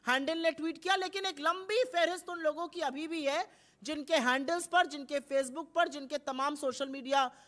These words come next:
प्लेटफॉर्म्स पर आपको ये वीडियो अभी भी मिल जाएगा, जिस वीडियो में भारत की सरहद को कम दिखाया गया है,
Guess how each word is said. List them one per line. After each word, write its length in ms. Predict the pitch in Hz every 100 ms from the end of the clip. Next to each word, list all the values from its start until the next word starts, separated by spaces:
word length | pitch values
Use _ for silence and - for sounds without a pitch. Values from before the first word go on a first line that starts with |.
| _
प्लेटफॉर्म्स 520 | 254 262 262 302 330 -
पर 160 | 370
आपको 340 | 370 330 - 339
ये 120 | 330
वीडियो 280 | 311 302 349
अभी 240 | 330 311
भी 140 | 330 349
मिल 180 | 320 302
जाएगा, 420 | 311 311 294 359 381 - - -
जिस 180 | 311 262
वीडियो 380 | 302 277 320 330
में 240 | 339 320
भारत 600 | 220 220 269 311 349 339 -
की 160 | 320
सरहद 600 | 320 - 302 277 262 294 277
को 200 | 320 311
कम 280 | - 285 277
दिखाया 480 | 269 226 247 254 247
गया 220 | 226 208
है, 200 | 185 143